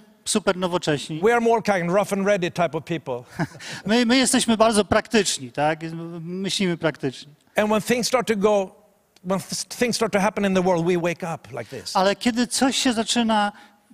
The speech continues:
Speaker 1: na świecie dziać, od razu jesteśmy gotowi.
Speaker 2: When the war started last year,
Speaker 1: Kiedy wojna zaczęła się w zeszłym
Speaker 2: one
Speaker 1: roku,
Speaker 2: man, he called me.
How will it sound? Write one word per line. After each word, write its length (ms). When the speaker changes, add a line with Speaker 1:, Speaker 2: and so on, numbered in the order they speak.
Speaker 1:
na 200
świecie 400
dziać, 440
od 160
razu 560
jesteśmy 600
gotowi. 500
Speaker 2:
When 180
the 120
war 160
started 260
last 260
year, 220
Speaker 1:
Kiedy 340
wojna 380
zaczęła 440
się 120
w 60
zeszłym 280
Speaker 2:
one 160
Speaker 1:
roku, 120
Speaker 2:
man, 80
he 100
called 280
me. 180